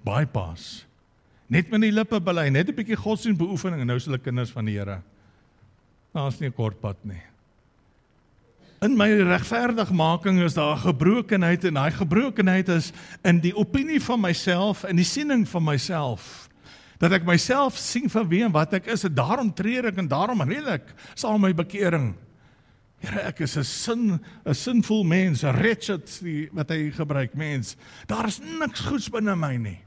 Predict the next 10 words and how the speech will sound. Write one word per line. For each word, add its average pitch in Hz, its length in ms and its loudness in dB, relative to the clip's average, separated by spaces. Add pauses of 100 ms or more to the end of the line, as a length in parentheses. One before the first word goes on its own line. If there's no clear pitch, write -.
(2250)
Dis 185 160 -2
ook 185 140 -2
worteldeel 123 800 0 (1080)
wat 120 160 0
gen-, 156 400 0
ontsettend 180 560 -2
benodig 135 540 0
is 131 160 -6
in 120 100 -4
my, 101 320 -4